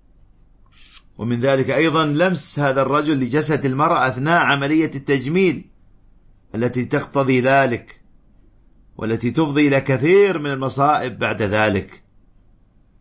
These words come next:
هذا اللمس من الرجل الأجنبي يدخل تحت الوعيد الشديد الذي جاء بحق من فعله، فعن النبي صلى الله عليه وسلم أنه قال:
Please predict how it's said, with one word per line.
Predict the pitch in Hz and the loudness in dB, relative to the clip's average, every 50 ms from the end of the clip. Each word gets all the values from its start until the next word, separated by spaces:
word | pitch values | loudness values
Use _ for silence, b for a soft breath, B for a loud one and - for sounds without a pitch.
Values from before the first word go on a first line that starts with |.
| _ _ - _ _ _ _ _ _ _ _ _ _ _ _ _ _ _ _ _ _ _ | _ _ -20 _ _ _ _ _ _ _ _ _ _ _ _ _ _ _ _ _ _ _
هذا | - 110 123 139 135 139 143 | -4 0 0 2 2 2 2
اللمس | 143 143 147 175 208 226 240 - - - - - - _ _ _ - | 2 4 4 2 2 2 0 -4 -8 -14 -16 -18 -20 _ _ _ -8
من | 104 104 | -6 -4
الرجل | 104 107 110 123 143 147 135 143 143 127 | -4 -2 0 2 2 2 2 2 2 2
الأجنبي | 123 123 117 123 131 107 127 135 135 135 123 170 190 208 - - _ _ _ _ _ _ _ _ _ _ _ _ _ _ _ - - _ - - _ _ - - - | 2 0 0 0 0 0 0 0 0 2 2 0 0 -2 -4 -14 _ _ _ _ _ _ _ _ _ _ _ _ _ _ _ -20 -20 _ -20 -20 _ _ -12 -4 0
يدخل | 139 156 156 - - 120 120 113 110 | 0 0 0 -2 -4 -4 -2 -2 -2
تحت | - 131 113 127 - - | -4 -4 -6 -6 -4 -2
الوعيد | 120 117 117 117 104 127 127 107 | -2 0 2 2 2 2 0 -2
الشديد | 92 - - - 113 101 110 151 165 151 - - _ _ _ _ _ _ _ _ _ _ _ _ _ _ _ _ _ _ - 107 | -4 -4 -2 -2 -2 0 2 2 2 2 0 -4 _ _ _ _ _ _ _ _ _ _ _ _ _ _ _ _ _ _ -8 -4
الذي | 117 117 117 110 120 | -4 -2 -2 -2 -2
جاء | 110 95 147 185 208 180 160 151 | -2 0 0 0 2 2 0 0
بحق | 127 131 113 - 175 175 175 - 147 | 0 -2 -2 0 -2 -2 -2 -2 -4
من | 135 127 120 113 | -4 -2 -2 -4
فعله، | 92 95 110 92 107 113 110 104 82 - - - _ _ _ _ _ _ - _ _ _ - _ _ _ _ - _ _ - - - _ _ - | -2 0 0 2 2 2 0 -2 -4 -8 -10 -18 _ _ _ _ _ _ -20 _ _ _ -20 _ _ _ _ -20 _ _ -20 -20 -20 _ _ -6
فعن | - 107 98 120 127 | -4 -2 -2 0 -2
النبي | 127 117 113 117 107 127 135 135 131 | -2 -2 -2 -4 -2 0 0 0 0
صلى | 123 - 135 117 117 | 0 -2 -2 -2 -2
الله | 113 113 120 131 139 143 143 139 131 120 107 | -2 -2 0 0 2 2 2 2 0 0 0
عليه | 107 113 113 113 | 0 -2 -2 -2
وسلم | 113 107 - 139 143 147 143 131 131 | -4 -2 -2 0 0 0 0 0 -2
أنه | 127 127 127 123 123 120 | -4 -2 -2 0 0 -2
قال: | 117 - 160 170 151 113 - - | -2 0 0 0 0 0 -2 -8